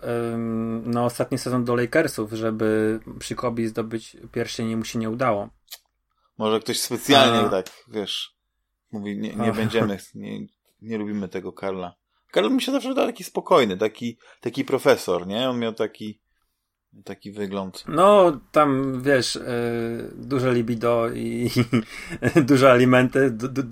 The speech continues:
Speaker 2: No ja
Speaker 1: dużo, dużo
Speaker 2: słyszałem, że
Speaker 1: szponanta.
Speaker 2: taki, ale nie chcę powtarzać plotek, więc, e, słyszałem różne,
Speaker 1: Mm.
Speaker 2: różne rzeczy, więc, e, więc, e, e,
Speaker 1: Mm.
Speaker 2: nie, nie wiem, ile w tym prawdy, ale, ale w,
Speaker 1: I we-
Speaker 2: w samym, w samym, e, dokumencie nie, nie bierze udziału.
Speaker 1: Nie,
Speaker 2: Nie,
Speaker 1: a-,
Speaker 2: nie pytałem go o
Speaker 1: absol-
Speaker 2: zdanie.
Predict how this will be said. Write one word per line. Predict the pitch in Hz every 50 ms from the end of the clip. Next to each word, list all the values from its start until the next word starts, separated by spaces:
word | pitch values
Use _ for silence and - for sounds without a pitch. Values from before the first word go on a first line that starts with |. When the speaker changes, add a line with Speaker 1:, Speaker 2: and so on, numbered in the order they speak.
| 113 117
Speaker 2:
No | 131 139
ja | 151 156
Speaker 1:
dużo, | 143 123 -
dużo | 165 - -
Speaker 2:
słyszałem, | 180 165 160 156 147 143 143 139
że | 127
Speaker 1:
szponanta. | 143 139 135 139 139 131
Speaker 2:
taki, | - 139 - - 139 139 -
ale | 131 127 131 135
nie | 139 139
chcę | - - 151
powtarzać | - - 123 - - 135 123 131 127 120 113
plotek, | - 139 120 120 - 101 98
więc, | 98 107 104 101 - -
e, | 117 113 107 98 78 90
słyszałem | 104 - - 123 - - 131 120
różne, | 117 113 113 120 120
Speaker 1:
Mm. | 120 123 123
Speaker 2:
różne | 120 120 120 120 117 110
rzeczy, | 117 117 113 - 123
więc, | 110 113 107 - - -
e, | 110 107 104 _ _ _ _ _ _ _ _ -
więc, | 117 104 104 107 110 101 - -
e, | 101
e, | 90 90 104 101 101 101 104 - _ _ _ _ _ _ _ _
Speaker 1:
Mm. | 127 107 - 147 143 135 135
Speaker 2:
nie, | 131 131
nie | 113 120 117
wiem, | 110 110 107 110
ile | 107 107
w | -
tym | - 127
prawdy, | 120 151 135 123 135 127
ale, | 123 123 120 120 120 - - - - - - -
ale | 117 117 120 123 123 - -
w, | - 120
Speaker 1:
I | 165 147
we- | 143 160 180
Speaker 2:
w | 175
samym, | - 160 151 156 160 160 135 131
w |
samym, | - - 151 156 156 156 156 147
e, | 139 143 135
dokumencie | 131 143 139 - 143 143 147 147 143 - 156
nie, | 147 143 143 143 139 139 139 139 139 -
nie | - 131 135 127
bierze | 120 131 127 120 123 123
udziału. | 117 113 120 110 104 98
Speaker 1:
Nie, | 160 165
Speaker 2:
Nie, | 139 123 117 120
Speaker 1:
a-, | 127 131
Speaker 2:
nie | 120 120
pytałem | - 123 - 127 117 113 107 107
go | 104 107
o | 107
Speaker 1:
absol- | 104
Speaker 2:
zdanie. | - 113 107 107 107 110 104